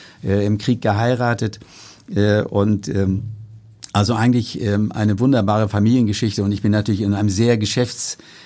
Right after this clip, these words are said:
ähm, umtriebigen Haushalt groß geworden. Das ist, war sicherlich für meine Entwicklung auch nicht ganz unwichtig.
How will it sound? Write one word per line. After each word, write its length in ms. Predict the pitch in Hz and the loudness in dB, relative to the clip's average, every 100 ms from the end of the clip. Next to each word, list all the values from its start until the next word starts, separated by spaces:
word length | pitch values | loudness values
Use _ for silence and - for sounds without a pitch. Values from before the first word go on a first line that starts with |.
| - | -8
ähm, 580 | - 98 - 104 117 - | -2 -2 0 -2 -2 -2
umtriebigen 680 | 120 127 127 120 104 107 101 | 0 0 0 0 2 2 2
Haushalt 400 | 101 104 101 92 | 2 2 -2 -2
groß 260 | 92 101 - | -2 -2 -2
geworden. 380 | 90 98 92 | -4 -6 -6
Das 180 | - 101 | -6 -4
ist, 260 | 107 123 98 | -4 -2 0
war 160 | 107 | 0
sicherlich 420 | 110 123 120 110 - | 0 0 0 -2 -2
für 140 | 104 | 0
meine 400 | 104 104 110 107 | 2 2 0 0
Entwicklung 440 | 104 101 107 104 | -2 -2 0 -2
auch 180 | 101 98 | -2 -2
nicht 140 | 104 104 | -2 0
ganz 200 | 101 - | -2 0
unwichtig. 760 | 110 104 95 - - - - | 0 2 -2 -6 -16 -18 -20